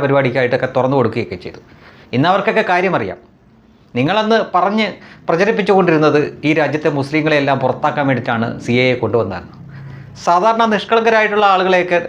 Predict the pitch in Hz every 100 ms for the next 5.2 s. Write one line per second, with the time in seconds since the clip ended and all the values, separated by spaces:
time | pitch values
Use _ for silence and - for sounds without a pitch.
0 | - 151 143 160 143 139 - - 139 139
1 | 139 131 135 147 139 151 139 - - -
2 | - 131 139 131 135 139 135 127 113 110
3 | 92 - - 131 117 - 131 110 - -
4 | - - - - - - 185 - 214 208
5 | 214